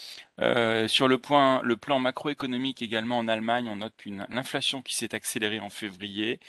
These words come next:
et, euh, l'indice des prix à la consommation s'établit à plus cinq virgule un pour cent, euh, sur, euh, sur un an.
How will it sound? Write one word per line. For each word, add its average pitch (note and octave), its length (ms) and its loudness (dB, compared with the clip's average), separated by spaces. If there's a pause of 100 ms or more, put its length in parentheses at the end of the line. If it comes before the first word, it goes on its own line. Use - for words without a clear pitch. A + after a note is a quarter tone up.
(380)
et, G#2 300 0
euh, G2 920 -2 (340)
l'indice G2+ 440 -8
des G2+ 120 -6
prix - 180 -2
à - 20 4
la G#2 80 -2
consommation F#2+ 720 -6
s'établit G2+ 580 -6
à G#2+ 60 -2
plus - 180 -10
cinq A2+ 300 0
virgule G2+ 380 -6
un A#2 120 2
pour - 260 -14
cent, G#2+ 300 -2 (420)
euh, F#2 180 2
sur, F#2 460 -2
euh, F2 220 -4
sur - 400 -2 (100)
un G2+ 180 2
an. D#2+ 120 -6